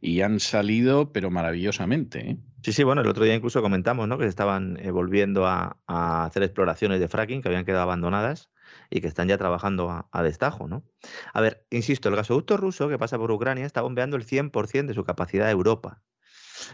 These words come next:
Speaker 2: Pero en el caso del petróleo, aquí sí que hay más problemas porque alrededor del setenta por ciento del comercio de crudo ruso está congelado, pues entre sanciones bancarias, aunque, insisto, eh, no se mantienen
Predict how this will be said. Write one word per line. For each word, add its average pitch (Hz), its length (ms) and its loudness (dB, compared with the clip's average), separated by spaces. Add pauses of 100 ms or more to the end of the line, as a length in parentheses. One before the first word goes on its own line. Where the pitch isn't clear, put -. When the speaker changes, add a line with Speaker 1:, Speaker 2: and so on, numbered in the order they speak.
Speaker 2:
Pero 123 140 2
en 123 40 2
el 120 80 0
caso 151 180 0
del 208 100 4
petróleo, 185 540 0
aquí 120 220 -4
sí 160 160 -4
que 151 80 0
hay 147 60 2
más 147 120 -6
problemas 151 580 -4
porque 95 440 -6 (480)
alrededor 120 480 4
del 190 80 2
setenta 170 500 2
por 156 160 2
ciento 147 420 0
del 104 120 -4
comercio 131 480 0
de 120 100 6
crudo 143 320 6
ruso 151 480 0 (520)
está 127 280 -4
congelado, 143 760 0 (220)
pues 104 160 -10
entre 101 200 -8
sanciones 107 380 -2
bancarias, 156 840 0
aunque, 98 400 -8 (100)
insisto, 101 640 -6
eh, 80 200 -8
no 95 120 -4
se 110 120 -6
mantienen 104 640 -2